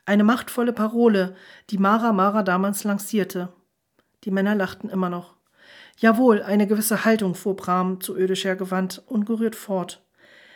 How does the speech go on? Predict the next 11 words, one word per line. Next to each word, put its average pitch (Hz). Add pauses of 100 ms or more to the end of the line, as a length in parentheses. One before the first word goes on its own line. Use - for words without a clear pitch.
Das -
Wesentliche 233
ist 190
überhaupt 190
nicht, 226 (200)
wie 196
hinter 240
den 196
Kulissen 214
manipuliert 196
wird, 185